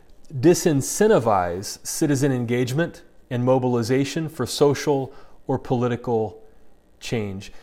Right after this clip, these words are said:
Disinforma-, disinformation is meant to confuse you,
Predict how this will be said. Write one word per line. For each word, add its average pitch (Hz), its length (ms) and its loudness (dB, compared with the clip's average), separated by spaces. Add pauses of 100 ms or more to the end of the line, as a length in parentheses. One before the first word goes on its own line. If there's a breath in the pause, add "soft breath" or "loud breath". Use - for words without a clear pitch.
(180 soft breath)
Disinforma-, 165 920 2
disinformation 147 880 0
is 123 240 -2
meant 135 600 -2 (1080)
to - 120 -8
confuse 135 640 -2
you, 196 280 -2